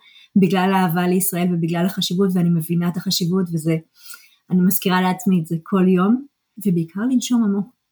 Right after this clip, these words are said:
לקום בבוקר, לנשום עמוק ולהגיד תודה על מה שיש במסגרת שלי, כי הקטסטרופה היא קרתה, אבל במסגרת שלי, אמ,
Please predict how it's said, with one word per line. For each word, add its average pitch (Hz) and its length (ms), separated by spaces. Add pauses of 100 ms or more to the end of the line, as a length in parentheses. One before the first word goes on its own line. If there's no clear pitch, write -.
(220)
לקום 214 340
בבוקר, 208 280
לנשום 190 380
עמוק 214 200
ולהגיד 165 340
תודה 165 220
על 170 100
מה 170 140
שיש 175 680 (340)
במסגרת 185 580
שלי, 214 440 (840)
כי 190 80
הקטסטרופה 175 560
היא 190 100
קרתה, 160 380 (180)
אבל 170 100
במסגרת 170 540
שלי, 196 460 (200)
אמ, 160 680